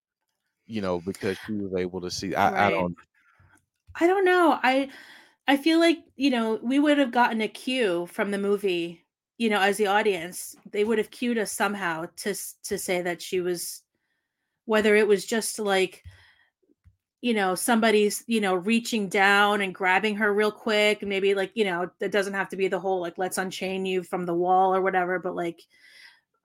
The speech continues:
Speaker 2: I don't know, I, I j-, I don't know, I, that's the thing, I don't know. I don't know, but it's an, but it's odd, and I feel like I wish I could ask some, like, one of the people from the movie. <laughs> Although they probably wouldn't tell me the truth. <laughs> They'd be like, "Whoops.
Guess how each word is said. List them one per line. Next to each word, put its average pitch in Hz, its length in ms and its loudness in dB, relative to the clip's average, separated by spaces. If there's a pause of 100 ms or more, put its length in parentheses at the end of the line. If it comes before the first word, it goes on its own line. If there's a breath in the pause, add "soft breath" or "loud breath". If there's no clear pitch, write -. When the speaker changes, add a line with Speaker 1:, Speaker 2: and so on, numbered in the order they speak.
(440)
Speaker 2:
I 202 140 6
don't 190 160 2
know, 190 280 2
I, 185 80 2
I 190 200 -2
j-, 240 120 -8 (560)
I 359 80 6
don't 539 160 6 (100)
know, 196 240 2
I, 240 140 6
that's 302 240 4
the 359 60 6
thing, 233 160 -2
I 190 100 6
don't 180 160 0
know. 160 160 -14 (480)
I 180 100 -10
don't 160 140 -10
know, 165 120 -10
but 233 120 2
it's 240 140 6
an, 247 200 2
but 277 200 8
it's 285 220 6
odd, 190 500 4 (520 loud breath)
and 226 140 8
I 220 100 4
feel 262 280 2
like 254 440 2 (1300)
I 208 140 2
wish 208 260 2
I 214 80 0
could 202 180 -4
ask 170 300 -4
some, 180 340 -8
like, 175 280 -6
one 180 180 -6
of 175 100 -4
the 208 60 -4
people 175 380 -8
from 175 180 -8
the 175 80 -8
movie. 170 560 -8 (100)
<laughs> - 840 2
Although 285 220 8
they 269 120 10
probably 233 400 4
wouldn't 208 220 4
tell 196 120 2
me 190 100 -2
the 190 100 -2
truth. - 340 -8
<laughs> - 40 -20
They'd 247 140 0
be 214 80 0
like, 233 120 2
"Whoops. 294 400 -2